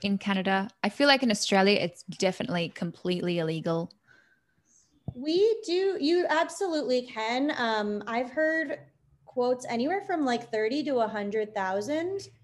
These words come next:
Speaker 2: and then they'll pay, like, the medical fees on top of it. 'Cause if you think about it, that the surrogate is absolutely turning their whole world upside down for nine months to be a vessel for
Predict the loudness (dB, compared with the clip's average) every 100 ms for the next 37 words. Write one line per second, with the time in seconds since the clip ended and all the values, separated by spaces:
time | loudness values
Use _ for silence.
0 | -10 0 2 4 2 0 0 0 2 0
1 | -2 -4 -2 -2 0 0 0 0 -4 -8
2 | _ -10 -6 -6 -6 -4 -4 -4 -6 -2
3 | 2 4 4 2 2 4 4 2 0 -2
4 | -10 0 2 0 -4 _ _ _ -18 -4
5 | 0 2 2 2 2 0 -2 -4 -4 -2
6 | -2 0 -2 -2 -4 -2 -2 -2 -4 -8
7 | -2 0 0 0 -2 0 2 4 4 0
8 | 0 -2 0 0 2 2 0 -2 -4 -4
9 | -2 -2 -2 -2 -2 -4 -6 -12 -8 0
10 | 0 0 -2 -2 -4 -4 -2 0 0 -2
11 | -8